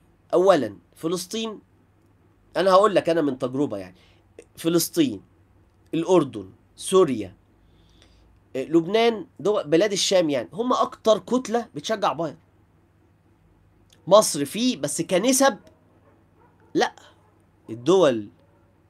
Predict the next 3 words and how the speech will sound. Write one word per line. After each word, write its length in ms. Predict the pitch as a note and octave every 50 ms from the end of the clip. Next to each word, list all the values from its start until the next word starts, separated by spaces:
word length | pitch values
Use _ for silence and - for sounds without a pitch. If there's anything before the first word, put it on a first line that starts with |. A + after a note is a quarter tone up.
| _ _ _ _ _ _ _ _ _ _ _ _ _ _ _ _ _ _ -
الأردن 460 | A2 A2 - E3+ F3 D#3 B2+ B2 A#2 A#2
وفلسطين 600 | A2 A2 - A2 A2 - - _ D3 D3+ D#3+ D3
ولبنان 1200 | C3 A#2+ A2+ A2 G#2+ G2+ G2 F#2+ D2+ - - - G#2 A2 G2+ A2 A#2 C3+ D3+ D3+ C3 A2+ F#2+ F2+